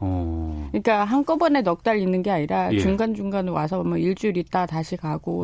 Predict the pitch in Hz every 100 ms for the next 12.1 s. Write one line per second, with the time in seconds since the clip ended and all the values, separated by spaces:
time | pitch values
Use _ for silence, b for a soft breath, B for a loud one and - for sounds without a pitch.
0 | 202 180 165 160 165 202 185 185 151 151
1 | - 147 156 185 180 180 180 202 185 175
2 | - B B B - 185 208 - 262 233
3 | - 247 247 220 190 190 180 180 - 226
4 | 202 220 214 214 202 175 170 165 165 175
5 | 170 175 180 180 - - - - 107 95
6 | 85 82 76 - B 165 160 B B B
7 | - 131 160 185 202 208 190 143 143 131
8 | 98 104 131 139 - 226 220 175 - 92
9 | 92 127 127 107 98 107 - 82 - 82
10 | 73 65 64 90 127 196 - - 98 101
11 | 95 131 180 - - 76 69 - - -
12 | 67